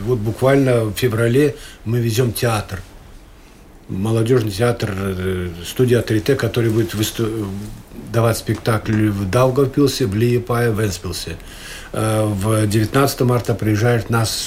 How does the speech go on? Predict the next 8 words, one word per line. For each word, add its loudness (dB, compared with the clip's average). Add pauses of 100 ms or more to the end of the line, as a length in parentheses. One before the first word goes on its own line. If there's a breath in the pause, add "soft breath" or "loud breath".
(280)
национальный 0 (200)
театр 0
Янки 0
Купалы. -2 (560 loud breath)
Будет 2
в 0
Даугавпилсе. -2 (360 loud breath)
Э, -4